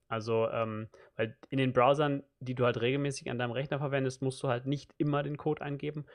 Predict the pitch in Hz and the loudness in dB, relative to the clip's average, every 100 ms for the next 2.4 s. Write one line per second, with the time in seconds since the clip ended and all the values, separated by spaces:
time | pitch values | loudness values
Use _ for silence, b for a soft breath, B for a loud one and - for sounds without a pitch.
0 | B - 110 104 - 107 117 110 107 110 | B 0 2 2 -2 -8 -6 -4 -4 -2
1 | 107 107 104 110 110 107 107 - _ 143 | -4 -4 -8 -6 -4 -4 -6 -14 _ -20
2 | _ 120 113 107 | _ -6 -4 -4